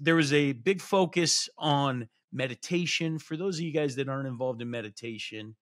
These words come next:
it's one of the best practices that I could encourage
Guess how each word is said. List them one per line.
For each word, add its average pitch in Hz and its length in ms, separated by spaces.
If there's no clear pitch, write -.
it's - 160
one 156 140
of 147 60
the 123 80
best 117 260
practices 110 800
that 101 160
I 101 240
could 123 300
encourage 120 640